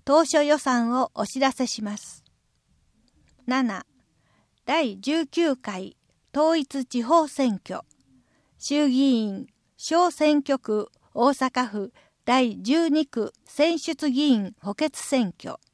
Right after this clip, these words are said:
八、エヌアイエスショートムービーアワード二千十八グランプリ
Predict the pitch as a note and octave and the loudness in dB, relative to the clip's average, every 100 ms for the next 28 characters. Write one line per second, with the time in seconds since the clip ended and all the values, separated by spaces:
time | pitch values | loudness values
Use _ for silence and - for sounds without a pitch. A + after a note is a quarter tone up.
0 | _ _ _ _ _ _ _ _ _ _ | _ _ _ _ _ _ _ _ _ _
1 | - F#3 - A#3 - _ _ _ _ - | -16 -14 -8 -8 -8 _ _ _ _ 0
2 | A3+ D4 F4 E4+ D#4 C#4 C#4+ G3+ - _ | 4 4 4 2 2 0 -2 -8 -10 _
3 | - - E4 F4+ F#4 C#4 D4+ D#4 C#4+ D4+ | -10 0 0 2 4 6 4 4 2 2
4 | C4+ A#3+ B3+ G3+ F3 F3+ - _ _ A3 | 2 0 0 -2 -6 -10 -10 _ _ 0
5 | A#3+ - E4+ B3 G3 G3+ F#3 F#3 - - | 2 2 2 2 2 -4 -6 -10 -12 -16
6 | _ _ _ _ _ _ _ G3+ B3 D4 | _ _ _ _ _ _ _ 2 4 4
7 | B3+ G#3+ A3 A3 | 2 -2 -6 -8